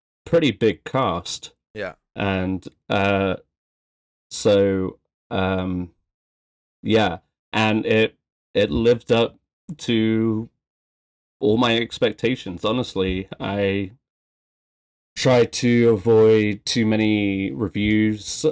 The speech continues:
Speaker 1: I
Speaker 2: Yeah.
Speaker 1: didn't watch any of the extended trailers that came out upon its release,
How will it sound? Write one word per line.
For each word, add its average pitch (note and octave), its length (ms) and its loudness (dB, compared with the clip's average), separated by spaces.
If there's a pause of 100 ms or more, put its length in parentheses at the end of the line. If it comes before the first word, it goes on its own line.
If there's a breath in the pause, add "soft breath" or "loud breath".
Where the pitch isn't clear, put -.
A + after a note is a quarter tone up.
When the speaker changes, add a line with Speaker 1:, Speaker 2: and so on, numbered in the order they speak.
Speaker 1:
I A2 100 -2
Speaker 2:
Yeah. F#2+ 60 -2
Speaker 1:
didn't G#2+ 240 0
watch G#2 280 0
any G2+ 240 0
of F#2+ 120 -4
the G#2 240 -2
extended G2+ 560 -4
trailers G2+ 720 -2 (100)
that G2 340 -2
came G2+ 240 -4
out G2 240 -2
upon G2 360 -6
its - 300 -8 (100)
release, F#2+ 680 -4